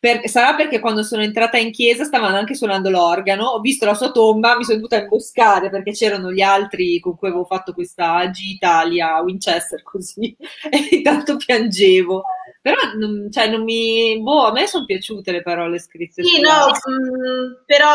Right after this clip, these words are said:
Speaker 2: ecco, quello che aveva scritto la sorella, cioè, si sentiva che era proprio da parte di una
Speaker 1: Vabbè,
Speaker 2: persona
Speaker 1: quella
Speaker 2: che
Speaker 1: è,
Speaker 2: l'ha,
Speaker 1: eh.
Speaker 2: eh, che l'ha amata tantissimo, ecco. Ehm,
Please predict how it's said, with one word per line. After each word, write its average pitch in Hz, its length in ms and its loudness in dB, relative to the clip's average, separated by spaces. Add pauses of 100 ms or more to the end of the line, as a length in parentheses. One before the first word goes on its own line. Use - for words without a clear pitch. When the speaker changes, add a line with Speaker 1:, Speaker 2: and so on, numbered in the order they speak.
Speaker 2:
ecco, 254 240 -2
quello 254 220 2
che 233 80 2
aveva 226 160 0
scritto - 280 -10
la 220 120 -4
sorella, 240 380 -2 (320)
cioè, 220 100 -8
si 220 140 -12
sentiva 202 560 -8
che 196 80 0
era 190 160 4
proprio 185 480 0
da 190 140 2
parte 202 300 0
di 202 60 -2
una 196 140 -2
Speaker 1:
Vabbè, 190 160 -6
Speaker 2:
persona 202 340 -2
Speaker 1:
quella 220 180 6
Speaker 2:
che - 60 4
Speaker 1:
è, 392 100 6
Speaker 2:
l'ha, - 1040 -8
Speaker 1:
eh. 180 140 2
Speaker 2:
eh, 175 200 0 (280)
che - 100 2
l'ha 233 120 4
amata 214 640 2
tantissimo, 185 1160 -4
ecco. 175 580 -8 (380)
Ehm, 233 1700 4